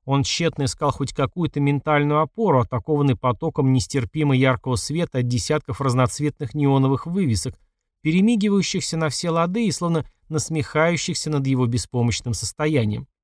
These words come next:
Сумасшедшая квинтэссенция ослепительно яркого сияния и цвета вызывала чувство, будто Джексон угодил в самый центр некой инфернальной ловушки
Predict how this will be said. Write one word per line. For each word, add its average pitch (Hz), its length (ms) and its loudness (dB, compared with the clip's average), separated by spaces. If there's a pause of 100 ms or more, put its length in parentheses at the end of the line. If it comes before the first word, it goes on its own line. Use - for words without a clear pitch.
(600)
Сумасшедшая 135 720 2
квинтэссенция 135 840 -2
ослепительно 139 640 -2
яркого 135 420 2
сияния 151 500 0
и 143 40 -2
цвета 180 540 -4 (300)
вызывала 202 400 2
чувство, 247 400 -4
будто 151 320 -4
Джексон 160 440 -2
угодил 156 320 2
в 131 60 -6
самый 156 360 -2
центр 175 420 -2
некой 160 380 -2
инфернальной 156 640 2
ловушки 147 560 0